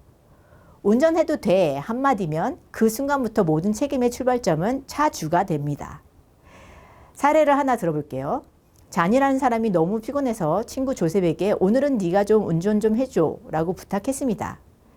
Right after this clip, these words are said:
평소에도 믿고 맡길 수 있는 친구였어요. 그런데 교차로에서 사고가 났습니다. 조셉은 파란불에 정상적으로 진입했는데 상대방 차량이 빨간불을 무시하고 들어오면서 그대로 충돌이 난 거죠.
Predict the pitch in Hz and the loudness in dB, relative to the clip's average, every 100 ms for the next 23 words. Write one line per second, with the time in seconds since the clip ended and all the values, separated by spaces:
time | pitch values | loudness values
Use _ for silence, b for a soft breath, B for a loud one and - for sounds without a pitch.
0 | b b b - 262 311 302 269 208 175 | b b b -4 0 2 2 2 0 0
1 | 220 208 147 196 190 190 170 190 233 262 | 2 2 0 -2 -4 -2 -4 -6 -4 0
2 | 208 175 143 135 147 311 - _ _ b | 0 0 -4 -4 -2 -4 -8 _ _ b
3 | b b b b 214 226 233 180 240 233 | b b b b 0 2 2 2 4 4
4 | 226 220 254 262 247 160 - 165 151 143 | 2 0 0 0 0 -2 -6 -8 -6 -4
5 | 147 - _ _ _ _ _ _ _ _ | -6 -6 _ _ _ _ _ _ _ _
6 | _ - 196 277 277 277 302 311 269 240 | _ -2 2 2 2 0 0 2 2 2
7 | 208 170 220 208 185 185 185 165 170 143 | 2 -2 0 2 0 -2 -4 -2 -2 -2
8 | 147 214 147 - b b b b b b | 0 0 0 -6 b b b b b b
9 | 269 285 277 277 285 262 233 233 254 269 | 0 2 2 2 2 2 0 2 2 2
10 | 233 214 214 170 170 247 196 185 175 165 | -2 -2 -2 -4 -2 2 0 -2 -2 0
11 | 156 143 139 202 170 156 156 - 247 262 | 0 -2 -6 -6 -2 -2 -2 -4 -2 2
12 | 214 160 156 160 151 107 101 | 2 0 -4 -4 -6 -8 -12